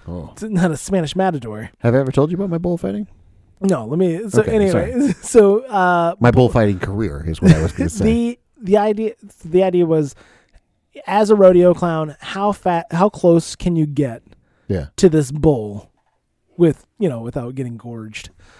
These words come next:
Speaker 2: And, uh,
Speaker 1: Is it gorged or
Speaker 2: gored?
Speaker 1: gored? I think it's
Speaker 2: Gored.
Speaker 1: gored.
Speaker 2: It's go-, in, I think they got engorged.
Speaker 1: Gorged also sounds
Speaker 2: <laughs> It's
Speaker 1: right.
Speaker 2: horrible.
Speaker 1: It sounds horrible.
Speaker 2: Uh, uh, and the, I remember the one guy, like,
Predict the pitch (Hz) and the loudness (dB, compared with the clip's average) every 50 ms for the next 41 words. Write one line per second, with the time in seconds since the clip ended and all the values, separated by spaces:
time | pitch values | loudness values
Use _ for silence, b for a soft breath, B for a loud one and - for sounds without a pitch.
0 | b b b b b b b b b _ _ _ _ _ _ _ _ _ _ _ | b b b b b b b b b _ _ _ _ _ _ _ _ _ _ _
1 | - 220 214 208 196 190 185 185 190 185 185 190 185 185 185 180 165 - 120 120 | -10 -6 -4 -4 -2 -2 -2 -2 -4 -2 0 2 4 6 6 4 4 2 2 4
2 | 131 165 185 170 127 - 123 196 202 208 208 214 240 196 190 185 180 196 196 180 | 4 4 4 2 0 0 0 2 4 6 8 8 8 8 6 4 2 -2 -4 -4
3 | 160 175 175 175 165 147 139 135 135 - 113 107 104 95 92 - - 151 - 196 | 0 4 6 6 6 6 4 0 0 0 2 2 4 2 0 -2 -4 -6 -4 -2
4 | 196 180 180 202 - - 160 165 190 165 151 143 139 143 170 185 175 170 156 139 | -2 0 0 -2 -4 -4 -2 -2 -2 -2 -4 -6 -4 -2 0 0 0 -2 -6 -10
5 | 131 127 117 120 113 110 113 113 117 - - - - 123 151 190 233 233 175 147 | -12 -12 -10 -10 -10 -10 -10 -12 -14 -14 -12 -6 0 4 6 6 6 4 0 -6
6 | - - 165 143 156 - 143 120 - 135 120 120 117 101 - - - - - - | -6 -6 -4 -4 -6 -8 -8 -10 -6 -6 -4 -4 -4 -6 -8 -12 -16 -18 -18 -18
7 | - _ _ - - - 196 202 202 123 190 202 208 214 202 233 247 233 - _ | -20 _ _ -10 -4 -2 0 2 4 6 8 8 8 8 8 6 6 6 4 _
8 | - - 127 - 170 160 233 156 - - 262 - - - - - 139 240 220 220 | -6 -6 -2 2 2 4 4 2 2 2 0 0 0 -4 -8 -8 -2 2 6 6
9 | 220 220 214 214 220 214 214 - - _ _ _ - - 208 202 202 202 208 214 | 8 8 8 8 6 6 4 2 -2 _ _ _ -4 0 2 4 4 4 4 2
10 | - 254 214 196 196 220 226 - 208 240 240 202 185 185 190 214 214 208 214 208 | -2 0 2 4 4 4 4 0 -2 0 2 2 2 2 2 2 0 0 -2 0
11 | 214 214 196 139 127 127 - _ | 0 -2 -2 -4 -6 -10 -14 _